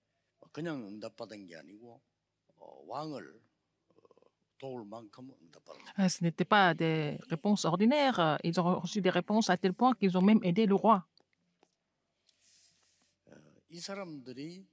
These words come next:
Speaker 1: 움직인, 누린 이십사가
Speaker 2: Les
Speaker 1: 뭐예요?
Speaker 2: vingt-quatre heures dont ils ont joui, qu'est-ce que c'était ?
Speaker 1: 어, 여기 계신 여러분들,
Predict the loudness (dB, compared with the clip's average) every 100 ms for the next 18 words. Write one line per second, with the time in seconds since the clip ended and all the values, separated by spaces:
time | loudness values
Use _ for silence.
0 | _ _ _ _ -18 -18 -16 -16 -18 -18
1 | -16 -14 -16 -18 -20 _ -20 -18 -16 -16
2 | -18 -18 -20 -20 _ -2 0 4 4 2
3 | 2 2 4 2 4 4 4 2 0 0
4 | 0 0 -2 -8 _ _ _ 2 4 4
5 | 2 -2 -2 -2 -2 -2 -4 -6 _ -20
6 | -20 _ _ _ _ -20 -20 _ _ _
7 | -12 -10 -10 -10 -12 -14 -12 -10 -8 -10
8 | -10 -12 -12 -14